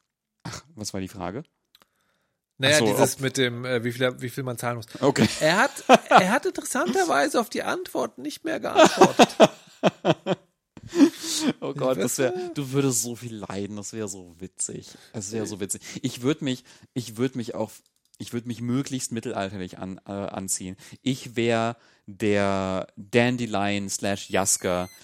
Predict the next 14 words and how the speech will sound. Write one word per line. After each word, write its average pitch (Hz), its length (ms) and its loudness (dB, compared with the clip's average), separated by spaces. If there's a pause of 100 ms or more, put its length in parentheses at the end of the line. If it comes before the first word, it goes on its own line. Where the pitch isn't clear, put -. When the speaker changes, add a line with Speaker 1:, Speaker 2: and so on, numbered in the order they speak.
(160)
Speaker 1:
zu - 140 -12
deinem 101 480 -2
grummeligen, 98 760 -6 (220)
zu 104 100 -12
deinem 98 320 -2
grummeligen 98 460 -6
Geralt, 90 600 -2
der 98 120 -2
im 95 120 -8
Mittelalter 92 560 -8
Speaker 2:
Ja, 170 100 0
okay. 165 260 -2
Speaker 1:
leidet. 90 500 -4
Speaker 2:
Okay. - 120 -20